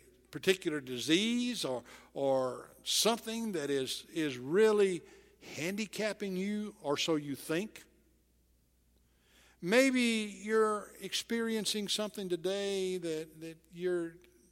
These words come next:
you don't really have the answers to. And Jesus comes to you this morning and asks you this simple question,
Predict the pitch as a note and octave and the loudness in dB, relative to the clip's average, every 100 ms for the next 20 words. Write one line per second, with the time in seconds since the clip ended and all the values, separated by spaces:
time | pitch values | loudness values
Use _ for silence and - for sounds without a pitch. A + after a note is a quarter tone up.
0 | _ F#3+ E3 E3 D3+ D3 D3+ C3+ C#3 C3+ | _ -10 -4 -2 0 0 0 0 -2 -2
1 | D3 D#3+ C3 A2 - A#2 G#2 G#2+ _ _ | -4 -6 -8 -8 -8 -8 -10 -14 _ _
2 | _ _ _ _ _ _ _ _ _ _ | _ _ _ _ _ _ _ _ _ _
3 | _ _ _ _ _ _ _ - B2+ D#3+ | _ _ _ _ _ _ _ -12 -4 0
4 | A3 - D3+ - F3 E3+ - D#3 D#3+ D3 | 2 0 -2 -2 -2 -2 -4 -4 -4 -2
5 | C#3+ - C3+ A#2 G2 G#2 G#2+ A#2+ B2+ A2+ | -2 -2 -4 -4 -8 -12 -12 -8 -6 -6
6 | - B2 B2 - C#3+ - D3+ - A2 F#2+ | -6 -6 -4 -4 -6 -8 -14 -10 -8 -8
7 | - G#2 | -12 -14